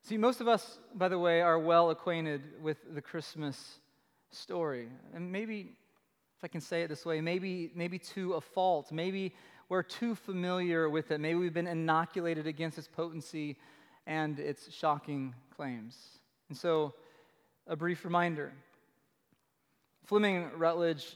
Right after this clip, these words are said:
has said that Advent, or let's say Christmas, begins in the dark.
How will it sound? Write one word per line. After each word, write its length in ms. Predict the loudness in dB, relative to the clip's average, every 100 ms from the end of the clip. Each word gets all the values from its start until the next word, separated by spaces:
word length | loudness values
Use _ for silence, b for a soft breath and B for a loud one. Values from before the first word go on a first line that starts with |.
| -4
has 160 | -4
said 360 | -2 2 4 4
that 140 | 2 8
Advent, 460 | 8 8 2 -2
or 200 | -2 -4 B B B
let's 200 | -8 -8
say 220 | 0 0 0
Christmas, 800 | -4 -6 -4 -4 -6 -6 -12 _ b b b _ _ -10
begins 720 | -8 0 2 4 2 -2 -4 -10 -20 _ _ _ _ _ _ _ -10
in 140 | -4
the 80 | -4
dark. 500 | -2 -2 -2 -4